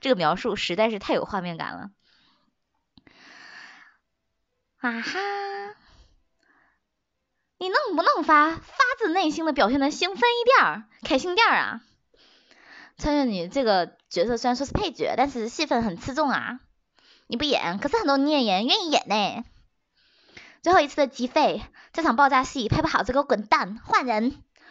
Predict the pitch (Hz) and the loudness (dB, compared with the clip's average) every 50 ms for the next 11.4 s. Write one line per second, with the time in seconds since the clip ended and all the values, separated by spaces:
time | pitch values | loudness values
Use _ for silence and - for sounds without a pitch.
0 | - - - - 494 381 277 226 202 202 214 262 302 - - _ _ _ _ _ | -20 -6 0 0 0 2 2 0 0 0 0 -2 -2 -6 -14 _ _ _ _ _
1 | _ _ _ _ _ _ _ _ _ _ _ _ _ _ _ _ _ - _ _ | _ _ _ _ _ _ _ _ _ _ _ _ _ _ _ _ _ -20 _ _
2 | _ _ _ _ - - - - - - - - - - 359 370 - - - - | _ _ _ _ -20 -20 -20 -20 -20 -20 -20 -14 -8 -6 -6 -6 -6 -8 -12 -14
3 | - - - - - - - - _ - 240 262 240 269 330 - - - 285 330 | -18 -18 -18 -18 -20 -20 -20 -20 _ -6 -4 -2 0 0 -2 -2 -4 -6 -4 -2
4 | 320 285 - 453 508 - 403 403 - 440 392 339 - - - 220 254 - 262 247 | -2 2 4 4 4 4 4 0 0 0 0 0 0 0 0 -2 -2 -2 -2 0
5 | 277 349 - - - - - 226 262 285 277 254 240 190 202 240 247 262 - - | -2 -2 -4 -8 -8 -4 -2 0 2 2 2 2 0 0 0 -2 -2 -2 -4 -10
6 | - - - 330 320 - - 294 269 285 320 294 254 302 294 302 262 254 277 262 | -18 -16 -16 -16 -10 -2 0 2 4 4 4 4 4 4 4 4 2 2 4 2
7 | - 226 277 269 254 269 285 277 269 240 226 226 220 262 - 349 349 339 - 294 | 2 2 0 -2 0 0 0 2 2 2 2 0 -2 -2 0 -2 -2 -2 -2 -4
8 | 262 269 233 226 - 262 233 214 220 214 247 240 240 233 247 190 113 - 240 _ | -2 -2 -2 -2 -2 -2 -2 -2 -4 -4 -4 -4 -4 -4 -6 -8 -8 -10 -14 _
9 | - - - _ - 370 349 320 339 339 277 190 175 208 - - 277 - - - | -18 -20 -20 _ -8 -6 -4 -2 -2 -2 -2 -4 -4 -6 -10 -10 -8 -6 -6 -6
10 | - - - _ - - - - - - - - - - 180 175 - - - 170 | -8 -8 -10 _ -14 -14 -14 -14 -12 -10 -8 -6 -2 -2 0 0 0 -2 -4 -6
11 | 185 - 214 165 170 - 196 | -6 -6 -6 -4 -4 -4 -2